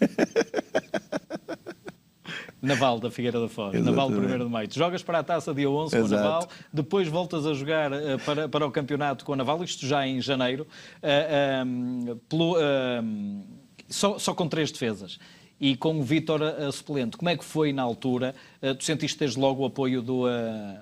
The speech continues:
Speaker 1: do, do Vítor, como tu o tinhas apoiado a ele? Foi
Speaker 2: Sim.
Speaker 1: importante para ti, para este trajeto de onze jogos?
Speaker 2: Sim, sem dúvida, até porque a gente treinava, né? A gente estava ali a todo momento treinando, e ele só falava assim,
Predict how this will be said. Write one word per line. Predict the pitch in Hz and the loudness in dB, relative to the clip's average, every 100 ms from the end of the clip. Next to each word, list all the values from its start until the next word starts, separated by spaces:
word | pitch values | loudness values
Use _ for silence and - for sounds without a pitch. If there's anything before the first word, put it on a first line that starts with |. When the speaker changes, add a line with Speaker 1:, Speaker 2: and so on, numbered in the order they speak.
| 110 | -8
Speaker 1:
do, | 107 113 | -8 -6
do | 113 | -4
Vítor, | 117 139 - 135 131 | 0 0 2 -2 -2
como | - 131 | -2 -2
tu | 123 143 | 0 0
o | 131 | 2
tinhas | 139 131 120 | 0 0 0
apoiado | 113 120 113 110 117 | -2 -2 -2 -2 -6
a | 120 | -2
ele? | 123 107 87 _ _ _ - - | -2 -2 -6 _ _ _ -20 -12
Foi | - 131 | 0 4
Speaker 2:
Sim. | - 98 | 4 4
Speaker 1:
importante | 85 76 | 2 0
para | 123 | -4
ti, | 123 127 | -2 -4
para | 120 | 0
este | 123 - | -2 -2
trajeto | 131 113 123 120 | -4 -2 -2 -2
de | - | -2
onze | 123 107 | -2 -2
jogos? | 107 123 113 - - - | 0 0 0 -6 -16 -12
Speaker 2:
Sim, | - - 117 110 | -4 2 4 4
sem | - 123 | 2 0
dúvida, | 107 101 95 90 | 0 0 -2 -4
até | 87 - | -4 -6
porque | - 110 117 113 - - - | -6 -6 -2 -2 -6 -20 -8
a | 95 | -2
gente | 120 - | -2 -2
treinava, | - 117 104 95 85 85 _ _ | -2 0 0 -2 -4 -8 _ _
né? | - 92 95 | -6 -4 -4
A | - 92 | -4 -2
gente | 98 | -2
estava | 104 110 98 | 0 -2 -2
ali | 95 92 90 | -2 0 -2
a | 87 | -4
todo | - 92 | -6 -4
momento | 90 87 87 82 - - - - _ | -2 0 -2 -4 -8 -20 -20 -20 _
treinando, | - 90 90 87 87 | -4 0 0 0 -2
e | |
ele | 92 | -4
só | - | -8
falava | - 95 95 87 | -8 -4 -2 -2
assim, | - - | -4 -6